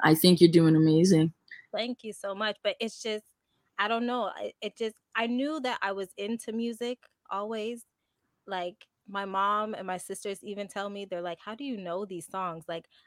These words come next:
Speaker 2: I will literally be in my room and I'm listening to songs from, like, the seventies, the eighties,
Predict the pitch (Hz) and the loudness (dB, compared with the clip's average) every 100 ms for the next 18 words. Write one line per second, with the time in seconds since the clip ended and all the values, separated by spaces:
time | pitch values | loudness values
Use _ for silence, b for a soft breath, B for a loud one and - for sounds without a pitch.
0 | _ 202 233 233 202 202 226 220 220 220 | _ -4 -2 -2 -2 -4 -2 -4 -4 -6
1 | 180 202 196 180 175 185 175 165 175 208 | -6 -6 -4 -6 -6 -8 -8 -6 -6 -4
2 | 190 214 196 190 180 165 180 180 170 170 | -8 -8 -10 -10 -10 -10 -6 -6 -8 -14
3 | - 175 165 156 _ - 202 196 185 175 | -16 -14 -12 -12 _ -10 -8 -6 -8 -10
4 | 165 160 165 165 - 196 185 165 160 | -12 -14 -12 -10 -6 -6 -6 -10 -12